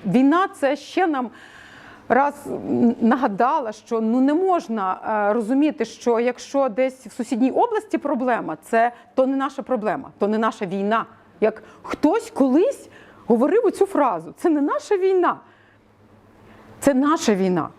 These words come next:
Ти або патріот своєї країни,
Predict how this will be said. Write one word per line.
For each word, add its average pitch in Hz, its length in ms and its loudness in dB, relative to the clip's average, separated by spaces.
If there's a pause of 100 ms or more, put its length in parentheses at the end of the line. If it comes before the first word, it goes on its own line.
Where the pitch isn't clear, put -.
(1200)
Ти 330 280 0
або 285 440 2 (500)
патріот 285 640 0 (360)
своєї 220 460 0
країни, 330 600 -2